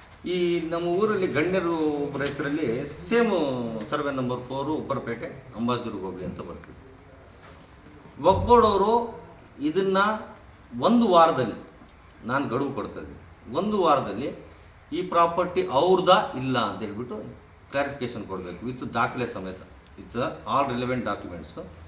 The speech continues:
ಇವ್ರು ಪ್ರೂವ್ ಮಾಡಬೇಕು. ಇಲ್ಲ ಅಂದಲ್ಲಿ ಸುಮ್ಮನೆ ಅಮಾಯಕರ ಜನರು ಪ್ರಾಪರ್ಟಿಗಳು ವಕ್ಫ್ ಬೋರ್ಡ್ ಅವರು ಲಿಸ್ಟಲ್ಲಿ, ಗೆಜೆಟಲ್ಲಿ ಹಾಕ್ಕೊಂಡು ತೊಂದರೆ ಮಾಡ್ಬೋದು. ಇವ್ರು ಅವ್ರ ಸೊತ್ತಿದೆಯಾ,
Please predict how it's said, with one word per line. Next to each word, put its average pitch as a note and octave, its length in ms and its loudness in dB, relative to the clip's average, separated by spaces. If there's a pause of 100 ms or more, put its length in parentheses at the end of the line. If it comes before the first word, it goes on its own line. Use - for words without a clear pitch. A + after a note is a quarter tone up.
(440)
ಇವ್ರು C#3+ 140 -2
ಪ್ರೂವ್ C3+ 200 -4
ಮಾಡಬೇಕು. F2+ 580 -8
ಇಲ್ಲ A3+ 240 4
ಅಂದಲ್ಲಿ D3+ 720 4 (720)
ಸುಮ್ಮನೆ A3 380 4
ಅಮಾಯಕರ F3 680 4
ಜನರು D3+ 280 0
ಪ್ರಾಪರ್ಟಿಗಳು C#3 680 0
ವಕ್ಫ್ B2 220 -2
ಬೋರ್ಡ್ C3+ 160 -2
ಅವರು B2+ 140 -2
ಲಿಸ್ಟಲ್ಲಿ, B2 520 -2
ಗೆಜೆಟಲ್ಲಿ A#2 460 -4
ಹಾಕ್ಕೊಂಡು F#2 680 -8 (300)
ತೊಂದರೆ C3+ 240 -2
ಮಾಡ್ಬೋದು. E2 420 -10 (1300)
ಇವ್ರು D3+ 180 2
ಅವ್ರ F3 240 4
ಸೊತ್ತಿದೆಯಾ, D3 500 2